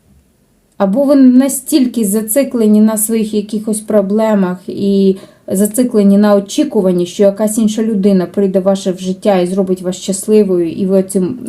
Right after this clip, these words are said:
коротше, цим очікуванням ви просто відлякуєте і при-, людей протилежної статі від себе. Це, до речі, на лобі, воно просто на лобі написано, що у чоловіків, що у жінок. От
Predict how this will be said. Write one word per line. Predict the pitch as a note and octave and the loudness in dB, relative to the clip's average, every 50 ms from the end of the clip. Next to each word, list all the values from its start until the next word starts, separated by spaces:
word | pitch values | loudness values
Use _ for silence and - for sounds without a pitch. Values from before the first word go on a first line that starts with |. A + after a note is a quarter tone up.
| G#3+ - - - - - - | -10 -10 -10 -12 -14 -10 -8
коротше, | - F#3+ F3+ F3 F3 - F#3+ F#3 | -6 -4 -4 -6 -4 -6 -6 -2
цим | G3 G3 G3 | 0 0 0
очікуванням | G3 F#3+ - - B3+ B3 A#3+ G#3+ G#3 G3+ F#3+ F3+ F3+ | 0 0 -2 -6 -6 -4 -4 -2 0 0 0 0 0
ви | F3+ F3+ | -2 -4
просто | F3+ - G#3 G3 - G3+ | -4 -4 -6 -4 -4 -4
відлякуєте | F#3+ F#3+ F#3+ G#3 G#3 G3+ G3+ G3 F#3 F3+ - F#3 | -4 -2 0 0 0 0 -2 -4 -6 -4 -4 -4
і | F3 F3 F3+ - - _ _ _ | -4 -4 -4 -8 -14 _ _ _
при-, | _ - F#3 F#3 - - F#3 F3+ F3+ F3 F3 | _ -8 -8 -8 -8 -10 -8 -4 -2 -2 0
людей | F3+ F#3 G3 F#3+ G#3+ A3 | 0 0 0 0 0 -2
протилежної | G#3+ G#3+ F#3+ F#3+ G3 F#3+ F#3+ F#3+ F3+ F#3 F#3 F3+ F3+ | -2 -4 -4 -2 0 2 2 2 0 0 -2 -4 -4
статі | - - G3 - D#3+ - - - | -6 -6 -6 -6 -6 -6 -10 -12
від | - - - - | -12 -12 -14 -14
себе. | - - - - - G#3 - - _ _ _ _ _ _ _ _ _ _ _ _ _ _ _ - - | -14 -14 -12 -12 -12 -14 -14 -18 _ _ _ _ _ _ _ _ _ _ _ _ _ _ _ -20 -10
Це, | - - D4 | -2 0 0
до | C#4+ F#4+ | 2 4
речі, | G#4 G#4+ G4 - G4+ | 4 4 4 4 4
на | F#4 F4+ F4+ | 4 6 6
лобі, | F#4 F#4+ F#4+ D#4 B3+ B3+ | 6 6 6 4 4 4
воно | - C#4+ D#4 F4 | 4 4 4 4
просто | F4 - F4 E4+ - E4 | 2 0 -2 0 2 2
на | D4 D#4 E4 | 4 4 4
лобі | E4 D#4+ D#4 B3+ G3+ A#3 | 4 4 2 2 2 2
написано, | A3 A3 G#3 G#3+ - G3 G3 - F#3+ E3+ F3 | 2 2 2 2 0 -2 -2 -2 -4 -4 -4
що | F3 - C4+ C4+ C#4+ | -2 0 0 0 0
у | D4 | 0
чоловіків, | D4 C#4 B3+ A#3 A#3 A#3 A3+ - F4 E4+ | -2 -2 -2 -2 -2 -2 -2 -2 -2 -2
що | - - C4 | -2 -4 -4
у | B3 A#3 A3+ | -2 0 0
жінок. | G#3+ A3+ G#3+ F#3+ D3+ - - | 2 2 2 0 0 -2 -6
От | - F#3 A3 | -8 -10 -10